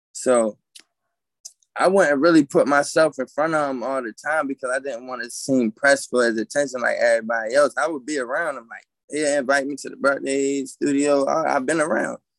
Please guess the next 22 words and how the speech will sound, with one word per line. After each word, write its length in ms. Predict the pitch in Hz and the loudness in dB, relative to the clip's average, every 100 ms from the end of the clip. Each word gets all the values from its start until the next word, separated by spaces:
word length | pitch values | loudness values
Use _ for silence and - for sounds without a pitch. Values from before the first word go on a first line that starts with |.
| _ _ | _ _
but 140 | - 117 | 0 2
I 80 | 131 | 2
always 360 | 143 131 127 | 0 0 -4
just 180 | 120 - | -8 -10
play 140 | 139 | -6
my 180 | 135 123 | -2 -4
position, 560 | 113 110 147 147 - - _ _ _ - | -4 -8 -8 -8 -12 -20 _ _ _ -8
like, 260 | 113 117 - | -2 0 0
Sap, 380 | - 170 170 - - | 2 2 2 -4 -4
that's 240 | 123 - | -4 -2
Big 240 | 127 123 | -2 0
Bro, 180 | 131 131 | 2 2
shout 260 | - 135 131 | 2 -2 -2
out 60 | |
to 60 | 123 | -4
Cuz 420 | - 143 139 127 | 0 2 2 0
and 120 | 120 - _ | -8 -14 _
Piff 240 | 147 147 143 | -8 -6 -4
and 120 | 147 | -2
all 180 | 151 151 | 2 2
them, 220 | 156 143 | 0 -2
like, 240 | 120 110 | -2 -4